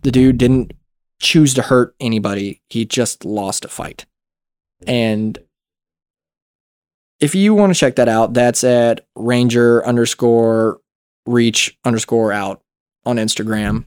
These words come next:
Uh, the Discord's open for anybody. Uh, and like I said, if you live in the United States, nine eight eight is the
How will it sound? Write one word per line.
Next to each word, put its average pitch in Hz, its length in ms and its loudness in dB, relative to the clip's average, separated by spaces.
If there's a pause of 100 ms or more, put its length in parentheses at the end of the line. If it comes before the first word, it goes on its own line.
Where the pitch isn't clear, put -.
Uh, 113 240 -4
the 110 100 -6
Discord's 120 380 0
open 127 240 2
for 120 140 0
anybody. 110 600 -2 (840)
Uh, 120 440 4
and 127 120 0
like 120 160 0
I 120 60 2
said, 131 480 2 (200)
if 120 160 -2
you 143 100 6
live 160 140 6
in 139 40 0
the 139 60 2
United 120 240 0
States, 110 300 -4
nine 127 240 0
eight 135 180 2
eight 117 300 -2
is 113 500 -4 (240)
the 113 440 0